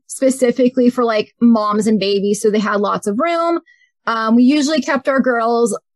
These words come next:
in elevated cages on T-posts to keep them safe from predators, you know, 'cause we, out here, I mean, I live rural desert. So there's snakes, there's lizards, there's all the road, there's rats, there's all kinds of things that can get the babies.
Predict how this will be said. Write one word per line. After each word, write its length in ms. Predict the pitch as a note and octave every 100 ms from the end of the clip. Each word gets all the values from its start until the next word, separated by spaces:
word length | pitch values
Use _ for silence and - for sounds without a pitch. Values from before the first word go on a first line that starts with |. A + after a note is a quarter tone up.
| -
in 280 | A#3+ A#3 -
elevated 760 | A#3+ B3 A#3+ B3 A#3+ A3+ G#3+ - -
cages 480 | A3+ A3+ G3+ A3+ A3
on 200 | G#3 G#3
T-posts 800 | - A#3+ A#3+ C4+ B3 B3 - -
to 100 | B3
keep 220 | - A3+
them 100 | A3
safe 260 | A3 G3+ G#3
from 140 | G3+
predators, 640 | - G#3+ G#3+ G3+ G#3 G3+ G3+
you 60 |
know, 60 | A3
'cause 100 | B3
we, 180 | C4 - -
out 180 | C4+
here, 360 | B3+ C4 A#3 G#3
I 40 | A3
mean, 120 | A3
I 140 | A3+ D#4
live 320 | A#3 G3+ F3+ _ -
rural 640 | G#3+ A3 C4+ D4 C4 G#3+
desert. 540 | F#3+ G3 G3 F#3 F3+ -
So 100 | A3
there's 220 | C#4+ F4
snakes, 600 | - G3 A3 A3 A3 -
there's 260 | B3+ C4 F#3 F#3 G3
lizards, 580 | A#3+ G#3+ A3 G#3+ A3 G3+
there's 260 | A#3 A#3+ A#3 - - _ _
all 200 | C#4 E4
the 80 | D4 B3+
road, 320 | A#3+ A#3+ B3
there's 240 | C#4 C#4 G#3
rats, 480 | A3 A3 A3+ - -
there's 140 | C4+ C4+
all 120 | C4+
kinds 240 | G3+ G3
of 80 | F3+
things 200 | F#3+ F3+
that 140 | F3
can 100 | F3+
get 120 | F3 E3+
the 80 |
babies. 420 | F#3 C4+ - D3+